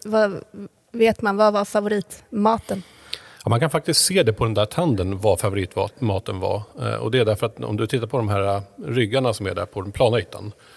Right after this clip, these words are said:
Speaker 1: Här.
Speaker 2: Eh, så det är emaljlameller kan man säga, säga. Och de är väldigt, väldigt täta. Mycket tätare än vad de är jämfört med elefanters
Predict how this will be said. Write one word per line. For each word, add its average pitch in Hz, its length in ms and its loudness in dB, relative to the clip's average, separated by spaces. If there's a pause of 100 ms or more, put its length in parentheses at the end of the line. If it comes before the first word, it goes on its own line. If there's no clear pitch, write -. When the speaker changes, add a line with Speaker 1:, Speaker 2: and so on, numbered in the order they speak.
Speaker 1:
Här. 104 380 0
Speaker 2:
Eh, 98 60 -2
så 110 160 -2
det 113 120 0 (180)
är 98 80 -4
emaljlameller 110 1300 0
kan 120 120 -8
man 101 120 0
säga, 95 220 -4 (100)
säga. 101 300 0 (640)
Och - 280 2 (140)
de 120 280 0
är 107 80 4
väldigt, 101 260 0
väldigt 104 220 -4
täta. 98 460 -4
Mycket 110 420 -4
tätare 101 380 -2
än 101 80 -6
vad 98 100 -2
de 95 100 -6
är 95 60 -6
jämfört 98 400 -6
med 101 80 -4
elefanters 117 680 -2